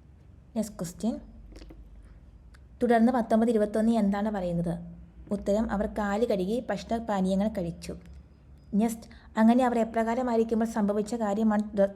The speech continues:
തുടർന്ന് പറയുന്നത്? ഉത്തരം സന്തുഷ്ട ചിത്തരായിരിക്കുമ്പോൾ. നെക്സ്റ്റ്, അങ്ങനെ അവർ സന്തുഷ്ട ചിത്തരായിരിക്കുമ്പോൾ നഗരത്തിൽ ചില ആഭാസന്മാർ എന്താണ് ചെയ്തത്? ഉത്തരം വീട് വളഞ്ഞ് വാതിലിൽ ഇടിച്ചു. നെക്സ്റ്റ്, വീട്ടുടമസ്ഥനായ വൃദ്ധനോട് അവർ പറഞ്ഞത്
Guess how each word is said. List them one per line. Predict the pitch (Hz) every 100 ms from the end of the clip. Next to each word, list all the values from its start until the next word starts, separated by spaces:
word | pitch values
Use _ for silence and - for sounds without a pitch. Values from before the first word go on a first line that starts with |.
| -
തുടർന്ന് | 202 202 233
പറയുന്നത്? | 220 180 180 175 160 - - - - - -
ഉത്തരം | 202 220
സന്തുഷ്ട | 220 202 196 196 240
ചിത്തരായിരിക്കുമ്പോൾ. | 220 208 208 185 175 170 175 170 175 - - - - -
നെക്സ്റ്റ്, | 196 226 - - - -
അങ്ങനെ | 220 220 254
അവർ | 254
സന്തുഷ്ട | 247 233 220 226 262
ചിത്തരായിരിക്കുമ്പോൾ | 240 233 220 196 196 196 220
നഗരത്തിൽ | 214 202 202 233
ചില | 226 214 226
ആഭാസന്മാർ | 196 196 202 208 240 220 202 220
എന്താണ് | 202 196 208 220
ചെയ്തത്? | - 196 175 170 - - - - -
ഉത്തരം | 202 202 214
വീട് | 214 202 208
വളഞ്ഞ് | 226 185 180 214 - - - -
വാതിലിൽ | 190 185 190 208 226 175
ഇടിച്ചു. | 170 170 - - - - - - - - - 196
നെക്സ്റ്റ്, | 208 226 - - - 233
വീട്ടുടമസ്ഥനായ | 226 247 247 247 - 247 254
വൃദ്ധനോട് | 226 226 220 220
അവർ | 240 208 214 220
പറഞ്ഞത് | 202 196 208 226